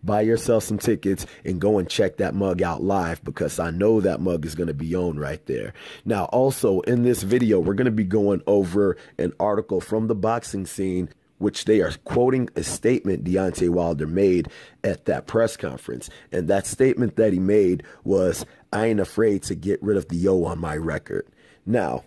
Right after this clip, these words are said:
in the article, it states, "Deontay Wilder was on a rant against those who have dodged his former opponent, Luis Ortiz, out of fear. Ortiz is big, skillful,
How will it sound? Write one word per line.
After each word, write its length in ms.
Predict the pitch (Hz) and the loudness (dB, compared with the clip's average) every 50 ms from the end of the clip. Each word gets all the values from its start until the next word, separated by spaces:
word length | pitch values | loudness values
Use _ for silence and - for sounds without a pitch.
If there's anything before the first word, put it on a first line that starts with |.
| _ _ | _ _
in 120 | - 135 | 0 2
the 180 | 131 131 127 - | 4 4 2 2
article, 440 | - 117 123 127 117 - - 80 78 | 2 0 2 2 0 -2 -2 -4 -4
it 100 | 101 - | -4 -4
states, 400 | - - - 120 98 73 - - | -4 -2 0 2 2 0 -2 -6
"Deontay 560 | - - 92 98 101 107 107 - - 120 120 | -6 -4 -2 0 0 0 0 0 2 2 2
Wilder 320 | 110 101 110 117 120 107 101 | 4 2 2 2 0 0 0
was 200 | 90 95 92 92 | -2 -2 -4 -4
on 140 | 98 95 87 | -6 -6 -6
a 80 | 82 | -8
rant 360 | 82 82 98 104 107 101 - - _ | -6 -4 -2 -2 -2 -2 -4 -6 _
against 420 | 80 80 76 92 87 78 - - 78 | -8 -4 -2 -2 -2 -2 -4 -4 0
those 300 | 95 95 92 92 95 - | 2 2 2 2 2 0
who 100 | 95 90 | 0 0
have 220 | 80 80 85 90 | 0 -2 -4 -4
dodged 380 | 80 95 92 95 92 - - - | -2 0 0 0 -2 -4 -6 -8
his 120 | 76 73 | -10 -10
former 400 | - - 95 98 92 85 80 76 | -6 -2 -2 0 0 0 -2 -2
opponent, 500 | 76 - - 113 123 120 95 90 90 - - - - - - _ | -2 -2 -2 -2 0 0 0 -2 -2 -4 -6 -12 -20 -20 -20 _
Luis 400 | - - 98 95 101 98 87 - | -4 -2 0 2 0 0 0 0
Ortiz, 580 | 98 90 90 - - - 123 120 113 98 - 92 | 0 0 0 0 0 2 2 2 2 2 0 0
out 140 | 85 78 60 | -2 -2 -4
of 80 | - | -6
fear. 400 | - - - 113 73 58 - - - - - - - _ - | -6 -2 0 0 2 0 -2 -6 -10 -16 -20 -20 -16 _ -4
Ortiz 460 | - 87 - - 123 120 123 113 95 | -4 -4 -2 0 2 2 2 2 0
is 160 | 85 82 87 | -2 -6 -6
big, 360 | 76 73 98 98 101 101 87 | -4 0 2 4 4 2 2
skillful, 720 | - - - - 104 101 98 92 - - 107 104 107 104 | -2 -8 -4 -2 0 2 2 0 0 2 2 2 2 0